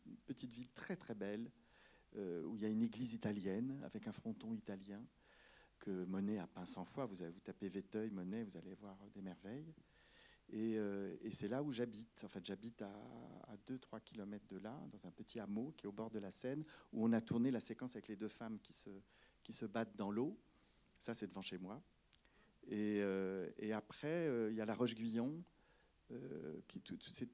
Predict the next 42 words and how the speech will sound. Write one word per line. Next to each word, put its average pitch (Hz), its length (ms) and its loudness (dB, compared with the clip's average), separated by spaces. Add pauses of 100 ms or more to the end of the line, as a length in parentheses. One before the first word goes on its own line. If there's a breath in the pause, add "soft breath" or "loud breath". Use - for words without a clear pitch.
c'est, 117 260 -2
c'est, - 100 -4
voilà, 123 200 4
c'est, 113 200 0
c'est, 113 220 2
c'est - 240 -2
une, 113 220 6
la 120 120 2
Seine 165 220 2
fait - 220 -2
une 117 120 4
boucle. 123 500 -2 (480 loud breath)
Et - 40 -8
c'est - 220 2
un 135 80 8
endroit 131 280 4
extrêmement 143 520 2
beau, 120 300 4
extrêmement 127 440 0
préservé. 107 540 -2
Et, 104 460 -4 (800 loud breath)
euh, - 240 -8
je - 140 -8
n'en 98 140 -4
reviens 110 340 -2
pas 131 280 -4
que 120 140 -8
le 107 140 -2
progrès 110 540 -4
<laughs> - 100 6
ne - 60 10
soit - 180 6
pas - 340 -6
encore. - 380 -8 (200 loud breath)
J'ai 98 200 -4
peut-être - 280 -8
eu - 60 -12
tort 104 220 0
de 98 80 2
faire 98 260 -4
un 104 60 -4
film. - 320 -6